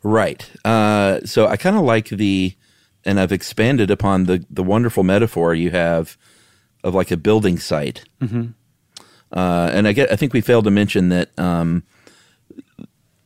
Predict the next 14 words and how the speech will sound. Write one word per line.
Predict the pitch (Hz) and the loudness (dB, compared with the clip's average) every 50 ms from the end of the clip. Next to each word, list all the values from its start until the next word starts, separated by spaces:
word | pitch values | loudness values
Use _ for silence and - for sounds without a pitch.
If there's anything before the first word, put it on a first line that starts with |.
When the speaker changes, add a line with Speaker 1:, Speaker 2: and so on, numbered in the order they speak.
| 87 87 _ _ - | -16 -16 _ _ -8
Speaker 1:
the | 104 98 110 113 | -2 2 4 4
amino | 107 117 127 131 131 120 104 101 | 6 6 4 4 4 4 4 4
acids | 98 98 98 - - 95 90 104 | 2 2 0 0 -2 -2 0 2
in | 98 | 2
the | 95 90 | 2 2
body | 87 95 95 95 92 90 90 90 85 | 2 2 2 2 2 2 2 0 0
is | - 92 92 87 - - | 0 0 0 0 0 0
what's | 98 92 78 - - | 0 0 0 0 -2
really | 98 104 98 95 92 | 0 2 2 2 2
carrying | - - 101 92 87 90 87 87 | 0 0 0 2 2 2 0 0
out | 87 87 - - | 0 -2 -4 -4
the | 85 82 | -6 -6
work. | 73 85 87 82 76 - - - - _ _ _ _ - | -2 -2 -2 -2 -2 -4 -8 -12 -20 _ _ _ _ -2
Speaker 2:
Right. | 131 120 120 - | 0 0 0 -2